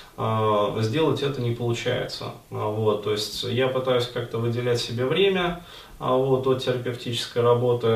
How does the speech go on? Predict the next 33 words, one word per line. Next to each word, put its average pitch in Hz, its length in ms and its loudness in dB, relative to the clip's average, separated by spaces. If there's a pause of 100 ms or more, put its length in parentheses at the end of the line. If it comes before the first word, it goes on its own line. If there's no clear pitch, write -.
(260)
но, 156 560 2 (1200)
как 107 120 -6
сказать, 107 420 -2
как 104 200 -4 (340)
вот 104 200 -10
показала 113 540 4
практика, 143 520 0
это 107 180 0
всё 117 560 2
оказывается 107 580 -2
несовместимым. 107 880 -4 (420)
То 107 100 -2
есть - 200 -4
ты 123 140 -2
либо 117 300 2
работаешь 110 460 2
с - 40 -4
клиентами 107 840 -4
и - 40 -10
целиком 104 520 -4
и - 40 -8
полностью 104 460 -4
погружаешься 101 680 -2
туда, 190 480 -2 (100)
ну, 135 120 -10
то 113 100 -2
есть 107 160 -2
всеми 107 300 -6
мыслями 104 500 -4
там 98 220 -6
в 101 40 -2
этот - 220 -4
процесс, 98 520 -4